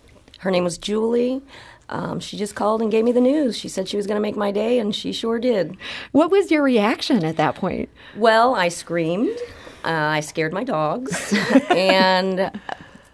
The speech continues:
Speaker 1: and then I just started spreading the news.
Speaker 2: Yeah. And so one of the people you were able to talk to pretty soon thereafter was Mike. He actually called you?
Speaker 1: Yes.
Speaker 2: And at this point, did he know?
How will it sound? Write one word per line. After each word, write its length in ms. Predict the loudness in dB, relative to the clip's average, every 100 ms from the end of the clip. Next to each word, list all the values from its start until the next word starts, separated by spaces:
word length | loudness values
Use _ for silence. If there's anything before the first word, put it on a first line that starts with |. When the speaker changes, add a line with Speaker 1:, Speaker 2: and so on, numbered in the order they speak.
| -20 -12
Speaker 1:
and 160 | -4 0
then 120 | 4
I 100 | 2
just 160 | 2 -2
started 260 | -2 -4
spreading 320 | -4 -6 -6 -8
the 80 |
news. 320 | -8 -10 -14 -10
Speaker 2:
Yeah. 380 | -6 -4 -4 -6 -10 -16 -16 -2
And 160 | 2 2
so 160 | 4 4
one 340 | 4 2 2
of 140 | 2
the 80 | 0
people 320 | 2 2 4
you 220 | 2 2 4
were 140 | 4
able 260 | 4 2 0
to 140 | -2
talk 240 | 0 0 0
to 140 | -8
pretty 340 | 0 4 4
soon 300 | 4 2 2
thereafter 760 | 2 4 4 2 0 0 2 0
was 440 | -2 2 2 4
Mike. 300 | 4 4 2
He 260 | 2 4 6
actually 340 | 4 2 0
called 260 | 2 2 2
you? 320 | 0 2 0 -2 -6
Speaker 1:
Yes. 400 | -6 -6 -14 -16 -20 -20 -4 2
Speaker 2:
And 120 | 4
at 140 | 4
this 220 | 2 0
point, 340 | 2 2 2 2
did 160 | 2
he 180 | 4 4
know? 460 | 6 6 4 2